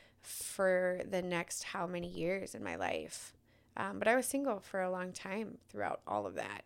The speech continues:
And, uh, my, my trust and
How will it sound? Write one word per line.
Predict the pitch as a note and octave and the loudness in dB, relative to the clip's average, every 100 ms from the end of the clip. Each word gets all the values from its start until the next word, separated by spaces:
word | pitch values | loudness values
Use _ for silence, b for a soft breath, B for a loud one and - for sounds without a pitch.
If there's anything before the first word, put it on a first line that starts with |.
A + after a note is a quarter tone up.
| - | -4
And, | F3+ F3+ F3+ | -2 2 2
uh, | E3+ F3 F3 - b b b b b b b b - | 2 0 -6 -14 b b b b b b b b 2
my, | F#3+ F#3+ F#3 - | 6 8 6 2
my | G3+ F3+ | 0 0
trust | - - G3 G#3 - - - | 2 2 4 4 0 -2 -8
and | - F3+ F3+ G3 | -4 -2 -2 -4